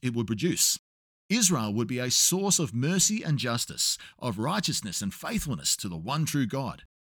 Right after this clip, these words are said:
It was to be a source of God's light to the entire world. But in the first century, the fruit was anything but that. The fig tree in your location has many labels.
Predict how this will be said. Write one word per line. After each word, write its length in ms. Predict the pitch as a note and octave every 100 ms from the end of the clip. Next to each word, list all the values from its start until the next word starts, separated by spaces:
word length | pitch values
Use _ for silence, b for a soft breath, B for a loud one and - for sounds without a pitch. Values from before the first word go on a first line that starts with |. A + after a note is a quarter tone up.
| _ _ _
It 80 | A#3+
was 140 | A#3
to 60 | -
be 80 | F#3+
a 60 |
source 240 | E3+ F3 E3
of 120 | D3+
God's 320 | F3 F3 D#3
light 320 | - F#3+ G#3 - -
to 100 | A#2
the 100 | A#2+
entire 360 | A#2 D3 B2+
world. 300 | A2 - - - _ _ _ _
But 100 | D3
in 120 | D#3+ D3
the 60 |
first 440 | - B3 C#4 - -
century, 460 | G3 A#3+ E2+ G#2 B B
the 80 | D3+
fruit 440 | - B3 G3+ D#3 B
was 200 | B2+ B2 -
anything 540 | C#3+ D#3 D#3 D3+ D3 D3+ -
but 200 | A#2 -
that. 360 | - - - - _ _ _ _ _ _ _
The 80 | -
fig 220 | - A#3
tree 240 | - C#3+ A2+
in 100 | G#2
your 200 | D#3+ G#3+
location 520 | G#2 F#2+ G2 - D#3+
has 300 | E3 D#3+ - -
many 320 | C3+ F3 D#3
labels. 560 | D3+ G3 D#2 - -